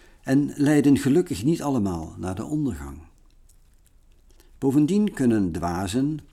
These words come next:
als zij hun dwaasheid inzien, worden getransformeerd tot verlichte wijzen. De tekst van Hermes Trismegistus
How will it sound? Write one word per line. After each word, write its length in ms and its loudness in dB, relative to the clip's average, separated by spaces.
als 240 -2
zij 280 0
hun 260 -2
dwaasheid 640 -6
inzien, 680 -2
worden 360 -4
getransformeerd 1080 -8
tot 280 -10
verlichte 800 -10
wijzen. 540 -10
De 160 0
tekst 340 -6
van 160 -2
Hermes 440 -2
Trismegistus 1000 -8